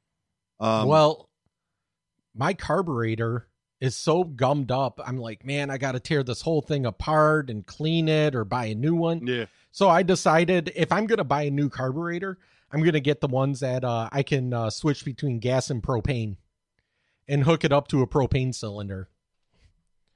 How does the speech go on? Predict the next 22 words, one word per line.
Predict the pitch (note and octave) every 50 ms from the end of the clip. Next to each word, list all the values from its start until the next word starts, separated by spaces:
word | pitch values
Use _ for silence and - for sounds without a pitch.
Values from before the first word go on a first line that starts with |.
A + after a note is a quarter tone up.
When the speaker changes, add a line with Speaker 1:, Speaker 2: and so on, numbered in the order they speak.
| _ _ _ _ _
Speaker 2:
So | _ - - D3 B2 A#2 A#2 A2+ A2 A#2 -
I | D3 D3+
looked | D#3 F#3+ F#3 - F#3+
on | E3+ D3 C#3
Amazon. | C3+ D3 D#3 D3+ C3+ B2 C#3 D3 D3 D3 D3+ C#3+
Uh, | C3 B2+ B2+ B2+ B2
they're | A#2+ C#3+ D3 D#3
only, | D#3+ D#3+ D#3 D3
like, | C#3 B2 A#2+ A#2+ G#2
sixty | - - D3+ - - - C3+ A#2+
bucks. | G2+ A2 G#2+ G2 - _ - - - _ _ _ _ _ _ _ _ _ _ _ _ _ _ _ _ _ _ _ _
And, | D#3+ D3 C#3 C3+ C3 C3 B2+ B2+ B2+ B2 B2+ A#2+ - _ _ _ _ _ _ _ _ -
uh, | B2+ B2+ B2 A#2+
they | A2+ C#3 C3+ C3+
have | D3+ D3+ D3+ C3+
one | C#3 D3+ D3+ D3+ D3
that | B2+ A#2 G#2+ -
fits | - D3+ D3 - - -
my, | C#3 B2 A#2+ A#2+ A#2+ B2 B2
uh, | A#2+ A2+ A2+
generator. | G#2 F#2+ - C3+ B2+ C#3 C#3 C3+ C#3 C#3+ C#3+ D#3 D#3+ D#3+ E3 - _ _
That's, | C3+ B2 A#2 -